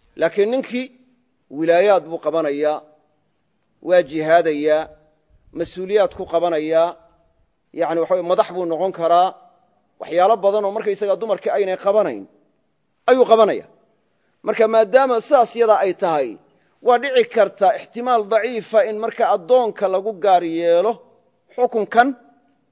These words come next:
asiraaya fi lcidqi, oo addoontii aynay ka shabihin oo kala mid ahayn. Ixtimaalkaas waa daciif.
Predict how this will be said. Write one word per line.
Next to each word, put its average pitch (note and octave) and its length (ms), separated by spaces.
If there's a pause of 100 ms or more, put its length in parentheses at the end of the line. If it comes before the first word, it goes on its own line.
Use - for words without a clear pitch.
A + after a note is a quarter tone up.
(680)
asiraaya F3+ 500
fi F#3+ 100
lcidqi, G#3 400 (1000)
oo B3 60
addoontii C4 540
aynay G3+ 460
ka B3+ 160
shabihin F#3+ 440
oo E3+ 60
kala E3+ 180
mid B2 140
ahayn. - 200 (2250)
Ixtimaalkaas F3+ 480
waa E3+ 140
daciif. D#3 300